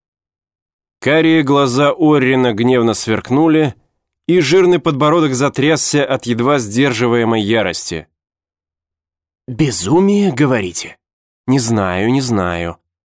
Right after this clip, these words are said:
Вам действительно не нравится мой план? Или прославленный герой Карцвейна просто боится встречи с надирами?" "Черные всадники — единственные регулярные испытанные войска, которые у вас есть,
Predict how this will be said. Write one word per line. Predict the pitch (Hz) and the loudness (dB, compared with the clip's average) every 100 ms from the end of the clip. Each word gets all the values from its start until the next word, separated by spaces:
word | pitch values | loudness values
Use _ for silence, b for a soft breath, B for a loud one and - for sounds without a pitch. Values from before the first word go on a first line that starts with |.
| _ | _
Вам | 135 139 | -2 0
действительно | 151 - 233 240 220 | 0 0 0 0 2
не | 202 | 2
нравится | 180 151 113 - 127 | 2 2 0 -2 0
мой | 131 120 | 2 0
план? | 135 127 98 76 _ _ _ _ - | 0 2 0 -4 _ _ _ _ -6
Или | 113 110 | -2 -2
прославленный | 113 110 - 120 117 117 117 | -2 -4 -2 0 0 2 0
герой | 110 117 127 120 | 0 0 2 2
Карцвейна | 123 113 - 117 131 139 135 117 b b b | 0 -4 -2 0 2 2 2 -2 b b b
просто | - 151 - 143 | -2 0 0 0
боится | 131 139 143 - 139 | 2 2 2 0 -4
встречи | - 151 151 - | -2 0 0 0
с | 135 - | -2 0
надирами?" | 143 143 226 185 104 87 - _ _ _ _ _ _ _ _ _ _ _ _ _ | 0 0 0 0 -2 -4 -10 _ _ _ _ _ _ _ _ _ _ _ _ _
"Черные | - - 117 120 110 101 92 | -10 -2 0 2 2 0 -2
всадники — | - 127 127 113 90 85 - _ _ _ _ - | -4 -4 -2 -2 -4 -8 -12 _ _ _ _ -8
единственные | 101 120 120 135 139 - 131 131 127 | -2 0 2 0 0 -2 0 2 2
регулярные | 123 120 127 139 135 131 127 131 | 2 2 0 0 0 2 0 0
испытанные | 131 - - 143 135 131 123 | -4 -4 -2 0 0 0 2
войска, | 117 123 120 - 135 127 | 2 0 0 -4 -2 -2
которые | - 107 120 117 113 | -2 -4 0 2 2
у | |
вас | 113 107 117 | 0 -2 -2
есть, | 123 107 - | 0 0 -4